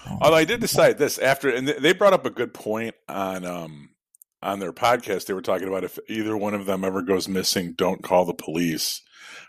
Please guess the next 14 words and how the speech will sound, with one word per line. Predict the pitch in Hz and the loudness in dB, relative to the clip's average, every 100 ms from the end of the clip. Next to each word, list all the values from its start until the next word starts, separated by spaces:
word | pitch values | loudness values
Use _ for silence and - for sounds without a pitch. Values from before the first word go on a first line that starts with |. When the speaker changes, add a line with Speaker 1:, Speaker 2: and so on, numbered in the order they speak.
| _ - - | _ -18 -8
Speaker 2:
Call, | - - - - - _ | -8 -8 -14 -20 -20 _
<laughs> | - - - - - | -14 -12 -10 -10 -12
find | - - 110 123 | -14 -4 -4 -2
a | 123 | -4
podcast, | 113 107 101 - 101 95 - - - - - - | 2 2 2 0 0 0 -4 -8 -20 -20 -20 -12
uh, | - - - | -6 -4 -2
a | - | -2
true | - 139 127 | 0 0 0
crime | - 117 127 | 0 2 2
podcast | - 117 110 120 110 95 | 4 2 4 0 0 -2
run | 104 104 | -4 -2
by | 95 | -2
two | 95 - 117 | -2 -6 -6
women, | 101 104 92 78 | -4 -6 -6 -10